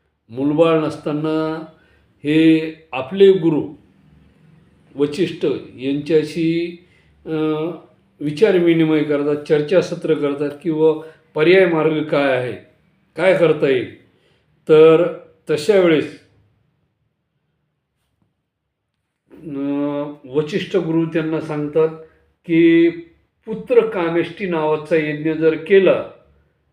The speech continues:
तर तुम्हाला मुलगा होऊ शकतो. आता हा पुत्रकामेष्टी यज्ञ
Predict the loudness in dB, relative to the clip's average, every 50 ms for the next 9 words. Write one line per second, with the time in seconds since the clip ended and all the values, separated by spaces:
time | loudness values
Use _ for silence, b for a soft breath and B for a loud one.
0 | _ _ 0 4 6 8 8 8 6 2 -2 -6 -14 -20 _ -12 -10 -8 -6 -4
1 | -2 -2 -2 -2 -2 -4 -4 -6 -6 -4 -4 -2 -2 -2 -2 -4 -6 -8 -8 -12
2 | -12 -14 -14 _ -18 -18 -18 -20 _ _ _ _ _ _ _ _ _ _ _ _
3 | _ _ _ _ _ _ _ _ -14 -6 0 0 0 2 2 -2 -4 -4 -6 -12
4 | -12 -8 -4 -4 -4 -2 -2 -4 -4 -2 -2 -4 -6 -6 -6 -4 -2 -2 -2 -2
5 | -2 0 0